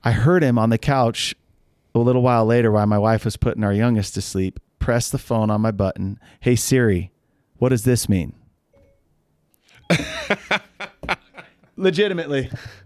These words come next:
<laughs> And he got the answer he wanted.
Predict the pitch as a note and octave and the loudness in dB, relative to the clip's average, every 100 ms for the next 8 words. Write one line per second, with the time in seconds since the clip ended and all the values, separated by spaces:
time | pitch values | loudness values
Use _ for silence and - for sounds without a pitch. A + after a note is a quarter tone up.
0 | - - - - - _ - - - - | -20 -20 -20 -20 -20 _ -10 -6 -4 -6
1 | D4 - - - - D#4+ F#4+ - E4 - | -8 -8 -8 -8 -4 -2 -2 -2 -6 -6
2 | - - - _ - - D#3+ E3+ F3+ E3+ | -12 -12 -16 _ -14 -2 2 4 2 2
3 | D#3 D#3 - _ - _ _ - - - | 2 2 -2 _ -20 _ _ -18 -12 -12
4 | - - B2+ B2+ B2+ B2 - A2+ G#2+ A2 | -14 -2 2 2 2 0 0 2 2 4
5 | A2 F2+ | 2 0